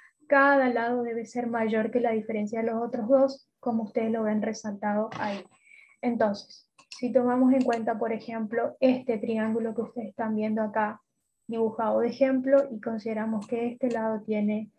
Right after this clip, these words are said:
dos centímetros, este otro lado tiene tres centímetros y este último lado tiene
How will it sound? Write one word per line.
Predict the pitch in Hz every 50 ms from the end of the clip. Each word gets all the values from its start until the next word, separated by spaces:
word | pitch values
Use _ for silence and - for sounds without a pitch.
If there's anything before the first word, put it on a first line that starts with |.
| _ _ _ _ _ _ _ _
dos | 233 214 233 220 -
centímetros, | - 254 247 254 285 294 294 277 285 277 262 269 262 269 269 269 262 - - -
este | - 226 214 - - 233 220
otro | 220 214 220 220
lado | 214 220 214 214 220 214 208
tiene | 214 214 208 208 208 208 214 -
tres | - 254 269 262 254 254 -
centímetros | 233 220 214 208 226 220 220 240 247 247 277 294 294 294 302 - _ - - _ - - _ _ _ _ _
y | 247 240 247
este | 254 - - - 262 247 247 254 - - - _ _ _ _ _
último | - 240 254 254 - - 240 226 220 220
lado | 220 220 226 233 233 233 240 247 269 - - _ _ _ _ _
tiene | - 233 226 226 226 233 233 240